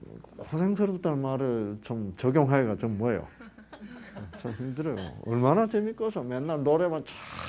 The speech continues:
하고 막. 어, 근데, 예. 예. 음. 그래서 아까 밥 먹을 때 그러더라고요. 어. 아, 자기는 이 긴장하는 것을 싫어하는데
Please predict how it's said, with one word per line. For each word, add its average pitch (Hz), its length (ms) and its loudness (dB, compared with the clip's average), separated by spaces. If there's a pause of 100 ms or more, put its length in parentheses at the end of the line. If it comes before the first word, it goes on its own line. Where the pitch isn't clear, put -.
(600)
하고 139 300 -8
막. - 100 -18 (540)
어, 92 180 -14 (220)
근데, - 220 -10 (1040)
예. - 40 -6
예. 123 240 6 (360)
음. 98 160 -10 (1120)
그래서 143 220 4
아까 147 160 2
밥 139 200 2
먹을 180 220 8
때 165 60 4
그러더라고요. 101 540 0 (300)
어. 82 160 -16 (760)
아, - 300 -14
자기는 131 400 0
이 - 100 -6
긴장하는 131 840 8
것을 90 260 -4
싫어하는데 87 840 -4